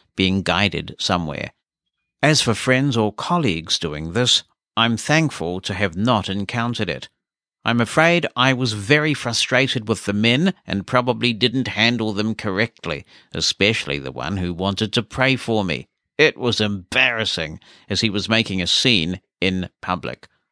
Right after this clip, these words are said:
I would just encourage your listener to seriously have a talk with her, anxiety attack or not. Perhaps the person could ask exactly what concerns his friend so much about his blindness.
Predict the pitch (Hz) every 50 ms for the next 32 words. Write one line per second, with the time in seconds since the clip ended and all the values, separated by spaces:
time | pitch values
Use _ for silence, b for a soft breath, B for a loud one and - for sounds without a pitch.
0 | _ _ _ - 82 78 82 90 90 92 104 101 - - - 98 95 - - -
1 | 117 113 117 127 117 104 110 107 104 107 104 107 117 - - 101 71 67 78 -
2 | b b b b b - 113 107 - - - 143 139 135 127 123 127 - - 123
3 | 123 117 120 101 117 - - 131 131 131 123 - 117 107 - 101 101 90 87 101
4 | 110 b b b b b b - 98 101 92 90 107 104 117 123 123 113 - 110
5 | 104 101 - - 104 98 107 110 - - _ - 110 110 107 110 110 113 117 120
6 | 101 - - - - _ _ _ _ _ _ _ _ _ _ _ _ - 117 101
7 | 101 127 139 139 - - 120 98 120 117 120 113 - 123 123 113 120 117 117 120
8 | 120 117 - 139 123 107 123 120 113 - - 139 139 131 113 117 120 127 - -
9 | - 151 143 135 120 - - 151 156 160 165 151 135 147 135 - - - 147 151
10 | 151 151 139 - - 160 151 151 147 147 143 196 190 - - - 117 104 101 95
11 | 92 92 87 90 85 95 85 76 80 85 76 73 64 58 - - - -